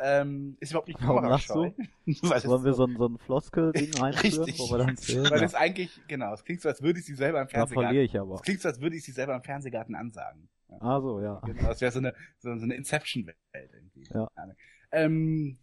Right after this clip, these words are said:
Speaker 1: ja, und, ähm, insofern, ich gebe meinen Punkt an Andrea Kiewel, aber okay, um jetzt noch was gegen Hartwig zu sagen, ja, pff,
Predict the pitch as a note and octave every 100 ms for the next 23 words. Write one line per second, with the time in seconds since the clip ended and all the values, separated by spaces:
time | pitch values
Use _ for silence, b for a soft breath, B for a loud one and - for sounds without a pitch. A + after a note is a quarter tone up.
0 | - D#3 A3 F3 C3 C3 D3+ D3+ D3 C3+
1 | C#3+ C#3+ C#3+ D3 C#3 - _ _ _ _
2 | _ _ _ _ _ D3 D3+ C#3+ D#3+ F3+
3 | F3 E3+ D#3 - _ _ - D#3+ E3 D#3
4 | C#3 D3+ C3 C3+ - C3+ C3+ B2 B2 -
5 | E3+ A#2+ A#2+ - C3+ C#3 C3 - B2+ D3
6 | C#3 C#3 B2 - B2+ B2+ - B2 A2 A#2
7 | D#3+ D#3 - C3 A#2+ B2 B B - -
8 | - D#2+ C2+ - - - -